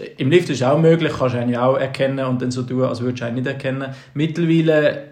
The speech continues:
ähm, reagiere ich, aber in, ich würd sagen, fünfundsiebzig Prozent, ich schaff's nicht immer. Zum Beispiel so, also Festivals sind auch immer noch ein gut,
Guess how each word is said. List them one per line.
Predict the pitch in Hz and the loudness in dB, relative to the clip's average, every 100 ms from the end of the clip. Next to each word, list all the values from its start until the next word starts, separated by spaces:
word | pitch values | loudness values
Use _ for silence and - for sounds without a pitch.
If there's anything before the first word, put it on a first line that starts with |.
| - | -14
ähm, | - 123 123 123 123 123 120 | -2 2 2 2 0 -2 -2
reagiere | 123 127 123 127 135 151 | 0 2 2 0 -2 -2
ich, | 156 156 135 | -2 -2 -2
aber | 131 143 131 - | -2 -2 -2 -6
in, | 135 127 123 120 - - | -2 0 0 -2 -12 -16
ich | - | -8
würd | 123 123 | -6 -2
sagen, | 127 123 | 0 0
fünfundsiebzig | 127 139 135 143 135 - | -4 -8 -6 -6 -8 -8
Prozent, | 127 123 131 139 135 | -8 -4 -4 -4 -8
ich | |
schaff's | 131 127 - | -6 -6 -6
nicht | 139 123 | -8 -4
immer. | 131 147 160 175 - _ _ _ _ _ | -4 -2 -4 -6 -12 _ _ _ _ _
Zum | - | -4
Beispiel | 143 143 139 139 123 - _ | -2 0 -2 -2 -4 -10 _
so, | - 135 123 120 - - _ _ _ | -6 0 2 0 -4 -12 _ _ _
also | 127 135 | -10 -10
Festivals | 123 131 - - 131 113 | -2 -2 -2 -4 -4 -2
sind | 123 117 | -4 -4
auch | 120 | -2
immer | 127 | 0
noch | 127 123 | 0 -2
ein | 120 | -4
gut, | 123 | -6